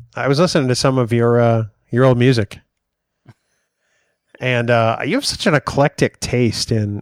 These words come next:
in songs. I'm really kind of surprised by this 'cause you like a, you like a lot of things from, like, classic rock to current modern day hits. And, you know, I, I, I came to, you know, this playlist in your iTunes. I was really kind of surprised. It's a,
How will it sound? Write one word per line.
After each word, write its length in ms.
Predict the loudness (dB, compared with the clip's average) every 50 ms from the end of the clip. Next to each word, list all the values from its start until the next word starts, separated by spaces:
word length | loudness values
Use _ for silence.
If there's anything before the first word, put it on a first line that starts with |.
| -8
in 100 | -8 -6
songs. 420 | -2 0 0 2 2 0 0 -2 -4
I'm 120 | -4 -4
really 180 | -2 -2 -2 0
kind 200 | 0 0 2 2
of 140 | 0 0 -2
surprised 500 | -8 -10 -8 -6 -4 -2 -2 -2 -2 -4
by 100 | -6 -6
this 220 | -6 -8 -10 -12
'cause 280 | -6 -6 -6 -6 -4 -2
you 80 | -2
like 160 | -2 2 2
a, 80 | 2 2 2 -2 -12 -20
you 40 | -4 _ 0
like 80 | 2
a 40 | 4
lot 180 | 6 6 6 6
of 80 | 4
things 180 | 4 0 0 0
from, 120 | 0 2
like, 120 | 2 2 0
classic 480 | -2 -2 0 2 2 2 0 -2 0
rock 380 | 0 2 4 4 4 2 0 -4
to 160 | -6 -6 -6
current 340 | -4 -2 0 0 2 2 0
modern 320 | 0 2 2 2 2 2
day 160 | 2 0 0 0
hits. 340 | 2 0 0 0 0 -4
And, 160 | -4 -4 -4 -6 -10 -20 -20 -20 -20 -20 -20 -20 _ 0
you 100 | 2 2
know, 100 | 4 4
I, 120 | 2 0 -2 _ _
I, 180 | -4 -4 -4 -4 -8 _ _ _ _ _ -14
I 60 | -14 -10
came 240 | -4 -2 -2 0 2
to, 280 | 4 4 4 4 2 -2 _
you 100 | -2 -2
know, 60 | 0
this 160 | 0 0 -2
playlist 540 | -2 -8 -4 -2 -2 0 2 0 0 0 0
in 80 | 0 0
your 140 | 2 2 2
iTunes. 680 | 0 0 -2 -4 -4 -4 -4 -4 -6 -8 -10 -10 -8
I 80 | -8
was 180 | -6 -6 -6 -6
really 160 | -4 -4 -6
kind 180 | -4 -2 -2 -2
of 80 | -2
surprised. 520 | -2 -2 -2 0 0 0 2 0 0 -2 -4
It's 140 | -4 -4 -4
a, 100 | -4